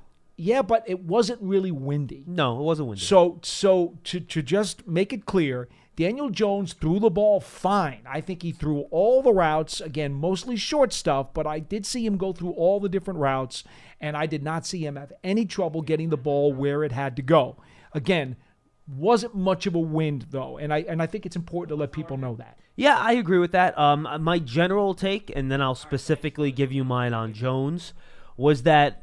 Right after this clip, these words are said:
Speaker 2: none of the players surprised me. I think what I hate to see, and maybe it's because I did more film work this year,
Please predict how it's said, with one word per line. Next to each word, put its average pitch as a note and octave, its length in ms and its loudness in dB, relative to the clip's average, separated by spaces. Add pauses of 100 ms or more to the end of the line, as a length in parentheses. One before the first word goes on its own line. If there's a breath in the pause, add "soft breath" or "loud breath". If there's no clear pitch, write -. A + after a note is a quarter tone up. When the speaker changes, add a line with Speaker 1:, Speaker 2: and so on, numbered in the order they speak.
(160)
Speaker 2:
none D3 440 0
of G3+ 160 -4
the F#3+ 80 -2
players D#3+ 600 0
surprised A2+ 720 -4
me. F#2 180 -14
I G2 120 -6
think F3 280 -2
what C3+ 160 0
I D3+ 140 4
hate D#3 440 -6
to G3 80 -6
see, G#2+ 500 -6 (580)
and C#3+ 300 -2 (100)
maybe D#3+ 240 0
it's E3+ 80 -6
because F3+ 260 -4
I D#3+ 140 2
did D#3 140 -2
more D3 200 -2
film D3+ 260 -4
work D#3 200 -4
this D#3 220 -10
year, F3 260 -6